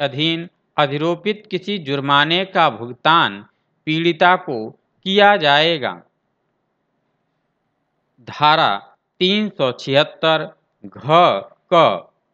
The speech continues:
सोलह वर्ष से कम आयु की स्त्री से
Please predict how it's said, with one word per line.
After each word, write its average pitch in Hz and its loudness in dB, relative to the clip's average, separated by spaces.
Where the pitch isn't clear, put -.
सोलह 202 4
वर्ष 175 2
से 180 -6
कम 214 2
आयु 160 2
की 196 -10
स्त्री 170 -4
से 117 -8